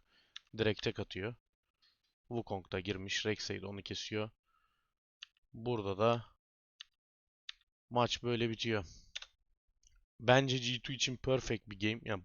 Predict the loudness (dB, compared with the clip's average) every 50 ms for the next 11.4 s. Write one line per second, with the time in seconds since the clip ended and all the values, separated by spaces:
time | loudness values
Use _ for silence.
0 | 8 10 12 12 12 12 12 12 10 8 8 4 2 0 0 -2 -4 -2 0 2
1 | 2 0 0 -4 -16 -20 -20 _ _ -6 0 2 2 2 2 2 2 4 4 4
2 | 4 2 0 -2 -4 -4 -4 -6 -6 -6 -10 -20 -20 -20 -20 -20 -20 _ _ _
3 | _ _ _ _ _ _ _ -18 -16 -16 -12 2 8 12 12 12 12 12 12 10
4 | 10 10 8 8 6 2 0 0 0 2 4 6 8 8 8 6 6 2 -2 -4
5 | -4 -2 -2 0 0 2 2 2 4 4 2 0 0 0 2 2 2 2 2 0
6 | 0 0 0 0 -2 -2 2 4 4 4 6 4 0 -2 -2 -2 0 0 0 0
7 | 0 2 2 2 2 0 -6 -6 -4 -2 -2 0 -2 -2 -4 -2 0 2 2 2
8 | 2 -2 -8 -10 -18 -20 _ _ _ _ _ _ _ _ _ _ _ _ _ _
9 | _ 2 4 4 4 4 4 4 6 6 6 6 4 4 2 2 2 0 -2 -4
10 | -4 -4 -2 -2 0 0 0 -2 -2 0 0 -2 -2 -2 0 0 0 0 0 -2
11 | -4 -4 -2 -2 -2 -4 -6